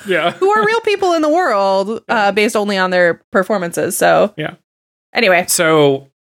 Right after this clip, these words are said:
Speaker 1: Ari leaves, and the, the three of them vote to end the game. I am yelling at this point, A Z, 'cause they've, they've still not revealed who is a traitor.
Speaker 2: Whew.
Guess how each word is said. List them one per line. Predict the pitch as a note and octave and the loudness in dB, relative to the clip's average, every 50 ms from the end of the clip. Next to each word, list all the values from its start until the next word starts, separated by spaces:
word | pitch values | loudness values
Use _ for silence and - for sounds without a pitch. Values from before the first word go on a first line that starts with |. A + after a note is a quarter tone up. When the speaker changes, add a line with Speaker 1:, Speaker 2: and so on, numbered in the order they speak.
| _ _ _ _ _ _ _ _ - | _ _ _ _ _ _ _ _ -4
Speaker 1:
Ari | C#3+ D3 D#3+ E3 D#3 | 0 2 2 2 2
leaves, | C#3+ C#3+ C3+ C3 C3 C3 C3 - - - - - _ _ _ _ _ _ _ _ - | 2 2 0 0 0 0 -2 -4 -6 -8 -10 -14 _ _ _ _ _ _ _ _ -6
and | C#3 C#3 C3+ C3+ C3+ C3 C3 C3 C3 C3 B2+ B2+ B2+ - - - _ _ _ _ _ _ _ _ _ _ _ _ _ - | -4 -2 -2 0 0 0 0 0 0 0 -2 -2 -4 -4 -8 -10 _ _ _ _ _ _ _ _ _ _ _ _ _ -8
the, | C3+ D3 C#3 - - _ _ _ - | -6 -6 -6 -6 -12 _ _ _ -8
the | - D3 | -6 -6
three | D3+ - D#3 D3+ D3+ D#3+ | -4 0 0 2 2 2
of | D#3+ D3 | 0 0
them | E3+ E3+ E3+ E3 E3 D#3+ D3+ - - _ _ _ | 0 0 2 2 0 -2 -4 -6 -12 _ _ _
vote | D#3 C3+ C3+ E3 E3 - | -2 0 0 0 -2 -4
to | E3 D#3 | -6 -4
end | D3 D3+ D3+ C3+ | -2 -2 -2 -2
the | C3 B2 | -4 -4
game. | - A2+ B2 D3+ C3 - - E3+ - _ _ _ _ _ _ _ _ _ _ _ _ _ _ E3 | -2 -2 -2 -2 -2 -4 -6 -12 -18 _ _ _ _ _ _ _ _ _ _ _ _ _ _ -2
I | G#3 C#4 | 0 2
am | D#4+ D4+ G3+ | 2 2 2
yelling | D3 C3+ C3 A#2+ A2 A2 G#2+ A2 G#2+ G2+ | 0 -2 -2 -2 -2 -2 -2 -4 -6 -8
at | G#2 - - | -12 -12 -12
this | A2+ - - - | -12 -12 -12 -12
point, | - C3+ C#3 - | -10 -10 -10 -10
A | - - | -12 -10
Z, | - B2+ A#2+ | -10 -8 -6
'cause | F3 D#3+ F3+ | -4 -2 0
they've, | G#3 G#3 G#3 - | -2 -2 -2 -2
they've | G#3+ B3 - | -2 -2 -2
still | - - - C4+ D#4 E4 | -4 -2 0 2 2 2
not | D4+ B3 A3+ A3 - | 2 2 0 -2 -2
revealed | F3 D#3 D3 B2+ C3+ - D3 B2 G2+ - - - - - _ _ _ _ _ - | -2 -2 -2 -2 -2 -2 -2 -2 -2 -4 -8 -14 -20 -20 _ _ _ _ _ 0
who | E3+ F#3 F3+ E3+ | 2 4 4 4
is | C#3+ C#3+ | 2 0
a | B2+ | -4
traitor. | - - - G#4+ A#4 | -4 -2 2 4 4
Speaker 2:
Whew. | A#4 G#4 F#4+ D4+ | 6 6 4 4